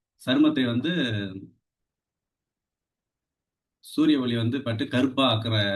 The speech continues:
இதுல இருந்தும் உங்களுக்கு வந்து பாதுகாப்பை வழங்குது அப்படின்றது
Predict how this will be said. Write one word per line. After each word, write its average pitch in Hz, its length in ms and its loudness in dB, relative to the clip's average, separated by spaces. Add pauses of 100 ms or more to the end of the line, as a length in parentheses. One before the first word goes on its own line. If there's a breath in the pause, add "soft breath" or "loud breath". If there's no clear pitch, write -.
(520)
இதுல 117 280 -2
இருந்தும் 117 320 -2 (380)
உங்களுக்கு 117 320 -4
வந்து 135 160 -2 (300)
பாதுகாப்பை 107 440 -2 (480)
வழங்குது 95 400 -6 (280)
அப்படின்றது 95 440 -8